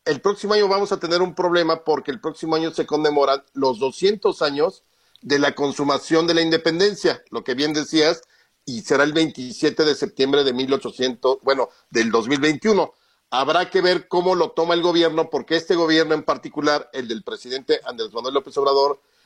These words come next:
es de los que rechaza esa fecha porque, eh, pues es una élite, son dos conservadores, digamos, quienes la terminan, y no son, no fueron los liberales, no fueron las ca-, eh, los líderes populares quienes terminaron la independencia.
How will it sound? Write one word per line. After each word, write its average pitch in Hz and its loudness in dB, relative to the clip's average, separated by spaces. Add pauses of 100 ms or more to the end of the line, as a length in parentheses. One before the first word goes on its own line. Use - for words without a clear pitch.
(180)
es 160 2
de 180 0
los 165 0
que 156 2
rechaza 165 -2
esa 165 0
fecha 160 0 (340)
porque, 139 2 (100)
eh, 135 0
pues - -14
es 175 2
una 175 2
élite, 175 2
son 165 0 (260)
dos 170 -2
conservadores, 160 0
digamos, 160 0
quienes 143 -2
la 143 0
terminan, 156 0 (400)
y 190 0
no 151 0
son, 165 -2
no 151 0
fueron 165 0
los 135 0
liberales, 147 0
no 147 -2
fueron 156 0
las 123 -2
ca-, 135 -2
eh, 123 -4
los 120 -4 (260)
líderes 165 4
populares 151 -2
quienes 135 -4
terminaron 143 0
la 139 0
independencia. 117 -4